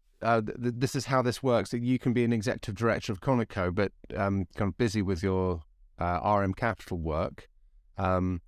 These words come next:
because with, with Greenstone, um,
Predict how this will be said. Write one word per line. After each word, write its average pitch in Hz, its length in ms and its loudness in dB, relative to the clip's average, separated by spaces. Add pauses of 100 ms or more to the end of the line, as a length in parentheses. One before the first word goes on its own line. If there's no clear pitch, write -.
(260)
because 120 520 2 (380)
with, 120 400 2
with 110 240 2
Greenstone, 120 760 2 (540)
um, 101 180 -2